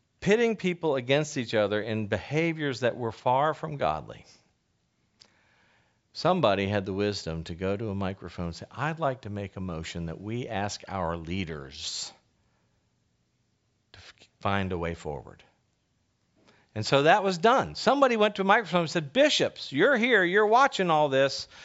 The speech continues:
We are obviously at an impasse. We have a very complicated, uh, and long-standing issue. Will you lead us?" And oh my gosh,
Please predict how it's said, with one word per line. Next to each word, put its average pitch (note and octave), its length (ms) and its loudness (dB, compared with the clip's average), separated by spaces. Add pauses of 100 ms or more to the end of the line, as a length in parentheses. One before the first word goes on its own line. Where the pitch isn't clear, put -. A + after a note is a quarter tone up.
(220)
We A3 180 2
are F#3+ 140 8
obviously A3 640 6
at F3 140 8
an E3+ 100 0
impasse. E3+ 460 4
We A#3 160 0
have F#3 160 6
a D3 100 4
very F#3 540 4
complicated, E3 920 2 (340)
uh, C3+ 420 4 (640)
and C#3 420 0
long-standing F#3+ 920 4
issue. C#3 500 2 (360)
Will A#3+ 360 4
you A3+ 240 2
lead G3+ 280 4
us?" - 560 -4 (840)
And C3 160 -2
oh F3+ 140 4
my C#3+ 160 2
gosh, B2 320 2